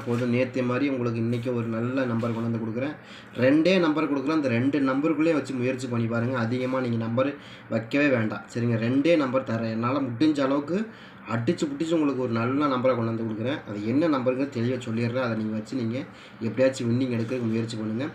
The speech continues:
நாளைக்கு இதை தாண்டி ஒரு நம்பர் வராது அப்படிங்கிற ஒரு கோ-, ஒரு கோப்புல கொடுக்குறேன். நீங்க ட்ரை பண்ணி பாருங்க. என்னால முடிஞ்ச அளவுக்கு உங்களுக்கு ரொம்ப ஸ்ட்ராங்கா கொடுக்குறேன். சரிங்களா? நீங்க ட்ரை பண்ணி பாருங்க. கொஞ்சம் கடைசி வரைக்கும் பார்த்தீங்கன்னா, அதுவே போதும். எனக்கு வேற ஒண்ணுமே வேண்டாம்.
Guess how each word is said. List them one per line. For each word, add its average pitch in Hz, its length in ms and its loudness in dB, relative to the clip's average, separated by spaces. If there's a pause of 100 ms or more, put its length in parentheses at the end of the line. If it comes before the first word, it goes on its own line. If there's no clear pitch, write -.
(340)
நாளைக்கு 117 300 0
இதை 113 140 0
தாண்டி 143 360 2
ஒரு 165 160 4
நம்பர் 139 260 0
வராது 139 480 4
அப்படிங்கிற 123 340 0
ஒரு 113 140 -2
கோ-, 117 220 -2
ஒரு 113 160 -2
கோப்புல 143 320 0
கொடுக்குறேன். 117 400 -2
நீங்க 107 160 -4
ட்ரை 120 200 -2
பண்ணி 123 200 -4
பாருங்க. 113 320 -4 (680)
என்னால 143 380 4
முடிஞ்ச 160 260 4
அளவுக்கு 170 220 4
உங்களுக்கு 135 240 2
ரொம்ப 147 160 0
ஸ்ட்ராங்கா 117 280 -2
கொடுக்குறேன். 110 340 -6
சரிங்களா? 117 340 -2
நீங்க 113 160 -2
ட்ரை 120 160 0
பண்ணி 131 160 -2
பாருங்க. 127 140 -2
கொஞ்சம் 120 240 -2
கடைசி 120 240 -2
வரைக்கும் 127 280 -4
பார்த்தீங்கன்னா, 113 380 -4 (360)
அதுவே 117 260 4
போதும். 123 260 -2
எனக்கு 113 200 0
வேற 110 140 -2
ஒண்ணுமே 110 300 -2
வேண்டாம். 104 240 -6